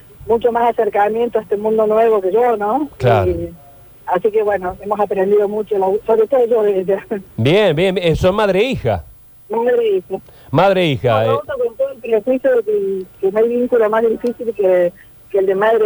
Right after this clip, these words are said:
Speaker 1: e hija, ¿no? Nosotros nos disfrutamos mutuamente y escribir juntas es hermoso porque es también recorrer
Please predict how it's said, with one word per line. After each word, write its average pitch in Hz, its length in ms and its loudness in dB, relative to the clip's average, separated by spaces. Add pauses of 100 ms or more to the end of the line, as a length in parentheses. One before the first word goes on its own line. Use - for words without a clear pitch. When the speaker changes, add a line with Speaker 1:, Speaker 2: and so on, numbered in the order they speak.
Speaker 1:
e 247 60 0
hija, 240 200 -2
¿no? 214 300 0
Nosotros 233 580 0
nos 190 480 -6
disfrutamos 226 600 0
mutuamente 220 600 -2
y 185 100 2
escribir 214 420 -2
juntas 247 580 0 (720)
es 214 140 -4
hermoso 254 560 2
porque 226 220 -2
es 226 60 -4
también 226 320 0
recorrer 214 640 0